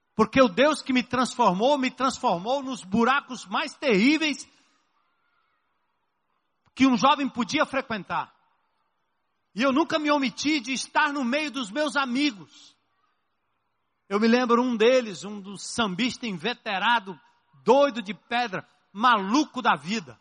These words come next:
que mal entendeu a minha conversão, porque a gente deixou de virar à noite, das orgias e de tantas outras coisas.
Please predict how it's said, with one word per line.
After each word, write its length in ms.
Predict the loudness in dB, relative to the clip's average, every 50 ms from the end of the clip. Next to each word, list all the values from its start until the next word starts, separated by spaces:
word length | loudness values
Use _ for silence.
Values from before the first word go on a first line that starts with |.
| _ _ _ _ _ -4
que 140 | -2 -2
mal 320 | 0 2 2 2 2 2 0
entendeu 480 | -4 -4 -6 -6 -6 -4 -2 0 2
a 80 | 2 0
minha 180 | 0 -4 -6 -6
conversão, 800 | -6 -6 -8 -6 -6 -6 -8 -8 -10 -6 -2 -2 -2 -2 -4 -12 _ _ _ _
porque 260 | -8 -8 -6 -4 -4
a 60 | -4
gente 200 | -4 -6 -8 -10 _ -4
deixou 580 | -4 -4 -4 -4 -4 0 2 2 2 2 0 _ _ _ _ _ -10
de 100 | -8 -6
virar 340 | -2 0 2 4 4 4 4
à 80 | 2
noite, 560 | 0 0 0 2 2 2 0 -2 -6 -12 -18 -18 _ _ _ _ _
das 260 | -2 0 0 0 2
orgias 560 | 0 0 0 0 -2 -2 0 0 0 0 -2
e 60 | -6 -12
de 140 | -12 -12
tantas 380 | -4 0 0 0 0 -2 -8 -8
outras 300 | -8 -8 -6 -8 -10 -8
coisas. 400 | -4 -2 0 0 0 -2 -8